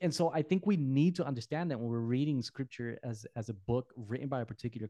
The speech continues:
culture with particular worldviews, that a lot of this messaging is intended to challenge some of the ways in which that worldview was being calcified into nationalism, calcified into elitism, calcified into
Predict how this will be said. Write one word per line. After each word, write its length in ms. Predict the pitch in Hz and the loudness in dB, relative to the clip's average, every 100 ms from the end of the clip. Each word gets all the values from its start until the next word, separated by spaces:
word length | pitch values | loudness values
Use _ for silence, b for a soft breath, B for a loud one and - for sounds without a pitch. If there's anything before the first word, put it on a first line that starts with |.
| - | -6
culture 300 | 131 135 175 | -6 -4 -6
with 160 | 123 | -6
particular 600 | - - 113 123 107 104 - 107 | -8 -12 -10 -6 -6 -8 -10 -8
worldviews, 680 | 113 123 113 117 123 190 - b b b _ | -6 -4 -8 -8 -6 -6 -6 b b b _
that 100 | 127 | 2
a 60 | 117 | 2
lot 220 | 113 143 | 2 0
of 100 | 139 | 0
this 140 | 123 | -2
messaging 640 | 117 117 160 - 151 135 123 | 0 0 0 -4 -2 0 0
is 100 | 110 | 0
intended 440 | 110 123 123 120 | -2 -2 -2 -2
to 80 | - - | -6 -12
challenge 680 | - - 123 147 131 110 - | -12 -6 -2 0 0 -2 -4
some 160 | 123 | -2
of 80 | 120 | -2
the 120 | 113 | -2
ways 400 | 107 117 127 120 | 0 0 2 2
in 100 | 117 | 0
which 220 | 110 113 | -2 -4
that 120 | 117 110 | -6 -4
worldview 640 | 117 117 107 113 117 117 | -2 -2 -2 -2 0 0
was 140 | 113 | -2
being 260 | 104 117 110 | -6 -4 -4
calcified 580 | - 117 117 113 117 113 | -4 -6 -6 -6 -6 -6
into 200 | 107 107 107 | -8 -12 -6
nationalism, 800 | 120 117 131 139 127 131 127 131 B B B | -2 -2 -2 -4 -4 -4 -4 -6 B B B
calcified 480 | 127 120 120 120 117 | -2 0 -2 -2 0
into 220 | 113 - | 0 0
elitism, 720 | 113 101 113 127 131 117 123 120 | -2 0 -2 -2 -2 0 0 -2
calcified 580 | 117 117 120 117 117 | -4 -6 -6 -4 -2
into 340 | 113 110 104 | -2 -4 -8